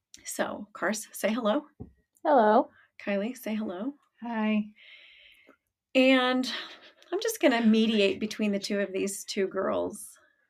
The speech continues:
Speaker 1: 'cause I think they're on opposite sides of the fence on viewing this. I'm kidding. I have no idea where they are. All right, Kylie, this was your idea.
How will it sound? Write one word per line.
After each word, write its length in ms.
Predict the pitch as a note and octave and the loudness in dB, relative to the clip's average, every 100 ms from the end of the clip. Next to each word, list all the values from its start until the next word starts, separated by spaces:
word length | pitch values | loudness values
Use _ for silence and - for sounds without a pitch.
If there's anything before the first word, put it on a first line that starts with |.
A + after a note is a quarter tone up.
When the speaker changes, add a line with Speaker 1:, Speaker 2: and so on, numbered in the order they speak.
| _ _ _ _ _ _ _ _ | _ _ _ _ _ _ _ _
Speaker 1:
'cause 140 | A3+ A3 | -4 -2
I 100 | A3+ | 2
think 180 | C#4 | 0
they're 140 | B3 G#3+ | 2 2
on 180 | G#3 G3 | 2 2
opposite 500 | F#3+ G3 G3+ G3+ - | 0 0 -4 -6 -8
sides 540 | - F#3 F#3 F#3+ - - - | -6 -4 -4 -6 -14 -16 -6
of 260 | G3 G3 G3+ | -6 -4 -6
the 400 | G3 G#2 G3+ - _ _ _ _ _ _ _ _ | -4 -4 -6 -14 _ _ _ _ _ _ _ _
fence 320 | G#3 F#3 - | -2 -2 -6
on 400 | - F#3+ F#3 - - | -8 -8 -6 -8 -8
viewing 540 | G#3 G3 - A2 F#3+ - _ _ | -4 -4 -2 -6 -8 -16 _ _
this. 400 | A#3+ F#3+ - - - _ _ _ _ _ _ _ _ | -10 -8 -8 -14 -16 _ _ _ _ _ _ _ _
I'm 100 | G3 | -8
kidding. 400 | F#3 - - G3 G#3 | -6 -8 -8 -10 -10
I 40 | G3+ | -8
have 180 | - | -8
no 120 | F3+ - | -8 -8
idea 360 | - - G3+ - | -8 -8 -10 -8
where 140 | A3 - | -6 -4
they 120 | - | -6
are. 220 | - G3+ _ _ _ _ - _ _ | -8 -12 _ _ _ _ -20 _ _
All 60 | A3 | 6
right, 180 | G3 - | 6 4
Kylie, 420 | A3+ A3 A#3 C4 | 4 4 4 0
this 240 | B3 A#3+ | -2 0
was 240 | A3 G#3 G3+ | 0 0 0
your 220 | A3 C4 | 2 4
idea. 400 | D4+ G#3 B3 | 4 4 2